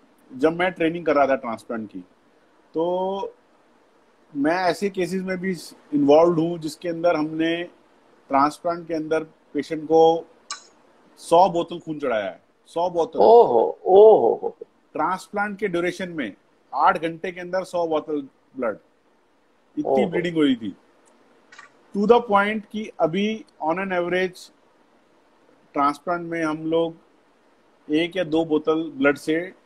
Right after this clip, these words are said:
Speaker 1: ट्रांसप्लांट हो जाता है। तो it has changed a lot in last ten fifteen years। So,
Speaker 2: यस।
Speaker 1: इसके results have improved a lot। Now,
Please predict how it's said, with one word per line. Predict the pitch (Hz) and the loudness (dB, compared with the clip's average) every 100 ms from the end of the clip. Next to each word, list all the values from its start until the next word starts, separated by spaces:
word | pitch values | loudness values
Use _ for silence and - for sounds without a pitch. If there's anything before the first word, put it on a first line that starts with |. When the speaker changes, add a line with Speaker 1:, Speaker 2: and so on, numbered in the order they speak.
| _ | _
Speaker 1:
ट्रांसप्लांट | - 131 - 147 | -2 -2 -2 -4
हो | 127 | -2
जाता | 107 95 - | -2 -4 -14
है। | 175 _ _ _ _ _ _ _ _ _ - | -20 _ _ _ _ _ _ _ _ _ -6
तो | 196 214 214 - _ _ _ _ 180 | 2 2 2 -8 _ _ _ _ 0
it | |
has | 220 240 | 2 2
changed | - 226 254 - - _ - | 4 4 4 0 -12 _ -8
a | 190 | 2
lot | 180 160 - - 156 | 6 6 2 -12 -4
in | |
last | 151 147 156 - _ _ _ _ | 4 4 4 -2 _ _ _ _
ten | 139 | -10
fifteen | 135 123 - 113 | -8 -12 -10 -8
years। | 98 87 - _ _ _ _ _ _ - | -8 -12 -20 _ _ _ _ _ _ -6
So, | 185 202 214 214 | 0 4 4 0
Speaker 2:
यस। | |
Speaker 1:
इसके | 170 - | -6 0
results | 208 165 175 214 202 | 2 4 4 4 2
have | 214 | -2
improved | 202 175 180 190 185 | -2 -4 -6 -6 -2
a | 185 | 0
lot। | 131 - - _ _ _ _ _ _ 117 | 2 0 -4 _ _ _ _ _ _ -4
Now, | 127 151 180 190 | 2 4 2 -2